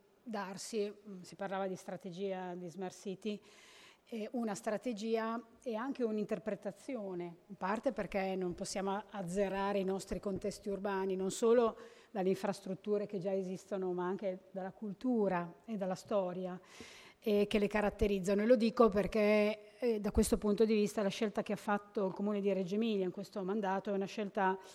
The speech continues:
eh, su uno dei due, eh, diciamo, asset di lavoro in termini di strategia di Smart City molto particolare. Eh, non ha,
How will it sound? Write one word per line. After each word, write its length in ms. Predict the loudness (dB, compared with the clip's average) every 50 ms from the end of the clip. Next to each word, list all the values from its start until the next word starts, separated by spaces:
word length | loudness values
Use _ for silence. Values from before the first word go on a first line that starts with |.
| -20 -20 -20 -20 -20 -20 _
eh, 360 | -4 0 2 2 2 2 2 -2
su 220 | -2 -2 0 0
uno 300 | 2 2 2 2 2 4
dei 240 | 4 4 4 4 2
due, 460 | 2 6 6 6 6 6 2 -2 -4
eh, 360 | -4 -2 -2 0 0 -2 -2 -2
diciamo, 420 | -4 -2 -2 0 2 4 4 4
asset 500 | 4 4 2 2 2 2 0 2 0 0
di 160 | 2 4 4
lavoro 420 | 4 4 6 6 6 6 4 2 2
in 100 | 0 0
termini 360 | -2 -2 0 2 0 0 0
di 80 | -2
strategia 460 | -2 2 2 4 6 6 8 8 8 6
di 100 | 6 4
Smart 260 | 4 4 2 2 2
City 320 | 0 -2 -4 0 0 2
molto 880 | 4 6 6 8 8 6 6 8 8 8 8 8 6 2 -6 -14 -6 0
particolare. 800 | 2 2 2 2 -2 -2 0 0 0 0 0 -2 -4 -4 -6 -8 -10 -12 -16 -18 -18 -18 -18 -18 -20 -12 -2
Eh, 220 | 0 2 2 2 2
non 200 | 0 2 4 6
ha, 280 | 6 6 6 4 2